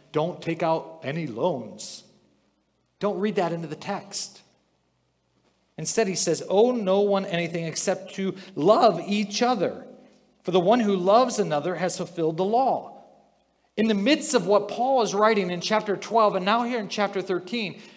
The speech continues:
the, the concept that has to be outflowing of our hearts and an overflow of our minds and how we live out our lives is this one concept, and it's love. Love flows from us.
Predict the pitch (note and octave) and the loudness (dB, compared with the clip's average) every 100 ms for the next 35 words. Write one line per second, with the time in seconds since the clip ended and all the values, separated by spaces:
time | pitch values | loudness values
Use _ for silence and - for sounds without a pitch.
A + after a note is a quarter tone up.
0 | - _ _ E3 F3+ - D3+ F#3+ - - | -20 _ _ 0 0 -2 -2 -2 -2 -4
1 | C4 D4 - - E3 C3+ F#3 - F#3 B3+ | 0 0 2 2 2 2 0 0 2 2
2 | A3+ - F3+ F#3 - - A3+ C#4 F4 - | 2 -2 -4 -4 -2 6 6 6 4 0
3 | B3 A#3+ A#3+ A#3+ G#3+ F#3+ E3+ E3 D#3 - | 0 4 4 2 0 0 2 2 0 2
4 | F#3 D#3 - - - - F3 F3 F#3 F#3+ | 2 2 -6 -14 -10 -4 -4 -2 0 4
5 | C4+ D#4 D4 B3+ A#3 A3+ G#3+ F3+ F3 E3+ | 6 4 0 0 4 4 4 4 2 2
6 | E3 D3 D3 D#3 - G#3+ A#3+ B3+ G#3 A#3 | 0 -2 -6 -8 2 4 6 4 2 2
7 | C#4 C#4+ C#4 C4+ A#3+ F3+ D3+ - - - | 4 6 6 4 2 2 0 -4 -10 -6
8 | - F3+ A3 F#3 G3 G#3+ A#3+ - A3 A3 | -2 0 0 0 4 4 2 0 0 0
9 | - C3+ - - - G3 G#3 G#3 - F#3 | 0 -2 -6 -14 -2 2 2 0 -4 0
10 | A3+ C#4+ A3 - - - - _ _ _ | 4 4 2 -2 -10 -20 -20 _ _ _
11 | _ _ _ _ - E3 B3+ B3+ G#3+ - | _ _ _ _ -4 4 8 8 6 2
12 | A3 A3+ A#3 A3+ - A#3 B3+ F3+ - - | 6 8 8 4 -2 -2 -2 -4 -6 -10
13 | - - | -10 -12